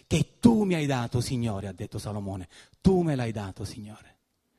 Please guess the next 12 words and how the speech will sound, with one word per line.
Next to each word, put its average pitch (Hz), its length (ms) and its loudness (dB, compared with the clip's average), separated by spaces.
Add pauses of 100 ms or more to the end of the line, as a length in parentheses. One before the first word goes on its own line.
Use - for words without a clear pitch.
(140)
Io 160 140 2
non 156 120 0
mi 160 80 0
sento 151 240 -2
capace 139 340 0
perché 127 220 2
sono 147 200 0
giovane. 123 500 2 (260)
Tu 220 100 10
mi 190 120 6
hai 151 60 4
scelto. 113 680 -2